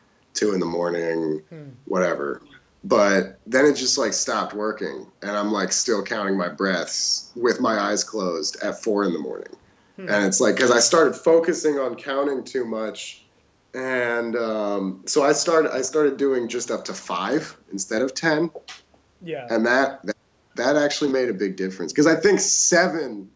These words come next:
Speaker 1: actually is the one that fucks you up, 'cause it's a, it's two syllables.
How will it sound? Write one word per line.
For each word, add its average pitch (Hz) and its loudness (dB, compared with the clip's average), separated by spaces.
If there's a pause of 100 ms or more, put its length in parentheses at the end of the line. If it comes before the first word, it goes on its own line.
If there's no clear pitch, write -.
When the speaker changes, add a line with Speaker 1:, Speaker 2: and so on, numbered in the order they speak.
Speaker 1:
actually 117 -8
is 113 -6
the 120 -6
one 123 0
that 113 -2
fucks - -6
you 113 0
up, 135 -2
'cause 113 -6
it's 113 -4
a, 98 -4 (380)
it's 101 -4
two 131 0
syllables. 123 4